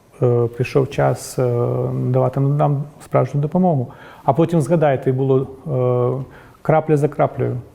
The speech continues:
Dripping, dripping assistance, це називається англійською мовою. Е, ми їм кажемо: «Дайте пушки», не дамо. Потім дають пушки. «Дайте ракети», не дамо. Потім дають. Потім ми кажемо:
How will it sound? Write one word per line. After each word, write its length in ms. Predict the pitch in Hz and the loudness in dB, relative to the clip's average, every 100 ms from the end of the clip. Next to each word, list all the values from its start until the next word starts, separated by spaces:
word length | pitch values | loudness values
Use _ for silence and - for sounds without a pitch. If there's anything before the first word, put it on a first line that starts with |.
| - _ _ _ _ _ _ _ - | -20 _ _ _ _ _ _ _ 0
Dripping, 500 | 135 147 143 135 135 - 151 | 2 2 2 0 -2 -6 -2
dripping 400 | 147 170 165 151 | 0 2 2 0
assistance, 420 | 147 143 - 127 | -2 -4 -4 -8
це 260 | - 135 | -6 -6
називається 460 | 127 131 127 123 131 | -2 0 0 -2 -2
англійською 360 | 131 131 - 131 | -4 -4 -4 -2
мовою. 220 | 127 139 - - - - - - - - 165 | -2 -4 -10 -20 -20 -20 -20 -20 -20 -12 0
Е, 40 | 131 123 123 123 127 143 147 143 | 2 2 2 0 -4 -6 -8 -2
ми 80 | 139 | 0
їм 80 | |
кажемо: 400 | - 135 - 131 | 2 0 0 -2
«Дайте 440 | 131 156 170 170 156 | 0 2 2 0 -4
пушки», 460 | 151 139 - 123 | -2 -4 -4 -6
не 180 | 120 135 | -4 0
дамо. 380 | 143 139 120 113 113 - _ _ _ - | 2 2 0 -4 -8 -18 _ _ _ -12
Потім 220 | 135 135 | -4 0
дають 360 | 127 123 113 | 2 0 -2
пушки. 280 | - - - - - - - - - - - | -8 -10 -12 -20 -20 -20 -20 -20 -20 -20 -4
«Дайте 800 | 139 151 170 175 170 160 156 151 147 | 2 4 2 2 2 2 4 2 0
ракети», 440 | 151 139 120 123 | 0 -2 -4 -6
не 200 | 120 170 | -2 2
дамо. 440 | 165 156 131 113 117 - _ _ - | 2 2 0 -4 -10 -18 _ _ -10
Потім 280 | 131 143 139 | -6 -2 2
дають. 440 | 147 131 113 - | 2 2 0 -4
Потім 220 | 127 143 | -4 -2
ми 60 | 139 | 0
кажемо: 480 | 147 139 131 139 | 2 2 2 0